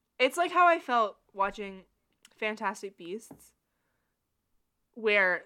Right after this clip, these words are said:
like, they fight at the end of the first Fantastic Beasts movie, like, full on battle, and it's, like, cool to see, like, actual wizards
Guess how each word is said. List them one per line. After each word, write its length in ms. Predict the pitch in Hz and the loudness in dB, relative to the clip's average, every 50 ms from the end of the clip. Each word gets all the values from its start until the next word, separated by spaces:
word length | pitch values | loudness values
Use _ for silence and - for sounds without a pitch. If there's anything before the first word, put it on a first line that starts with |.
| - 208 | -4 -4
like, 160 | 202 208 202 | -4 0 2
they 120 | 226 233 | 0 0
fight 400 | - - - 196 185 185 208 233 233 233 | 0 0 0 0 2 2 0 -2 -4 -8
at 140 | 220 214 208 | -12 -10 -10
the 80 | 196 | -10
end 160 | 185 185 185 | -10 -8 -10
of 100 | 185 185 | -12 -14
the 80 | 185 190 | -14 -18
first 240 | - 196 185 - - | -18 -18 -18 -18 -18
Fantastic 360 | 190 190 196 180 180 - - | -20 -20 -20 -20 -20 -20 -20
Beasts 200 | - 175 185 _ | -20 -20 -20 _
movie, 240 | 214 208 208 220 214 | -14 -12 -10 -10 -12
like, 280 | 185 180 180 - - - _ | -10 -10 -12 -12 -14 -18 _
full 280 | _ - 220 220 226 | _ -4 -2 0 2
on 180 | 220 208 196 190 | 2 0 0 -2
battle, 400 | 170 160 160 170 170 156 156 156 | 0 2 2 2 0 -2 -6 -10
and 160 | 170 175 180 | -12 -14 -14
it's, 100 | 185 - | -12 -10
like, 160 | 220 214 208 | -12 -12 -12
cool 360 | - - 220 208 208 226 240 240 | -12 -8 -4 -2 0 0 -2 -2
to 120 | - 247 | -6 -12
see, 240 | 233 - 226 202 196 | -16 -14 -14 -12 -12
like, 260 | 180 165 165 - _ _ _ _ _ _ _ _ _ _ - | -12 -14 -16 -20 _ _ _ _ _ _ _ _ _ _ 6
actual 600 | 208 190 185 196 - - 208 202 202 190 185 180 | 8 8 8 6 2 -6 -8 -6 -6 -4 -4 -6
wizards 840 | 175 180 175 175 196 202 208 220 226 226 220 _ - - - - | -6 -8 -8 -8 -6 -2 -2 -2 -2 -4 -10 _ -20 -20 -20 -20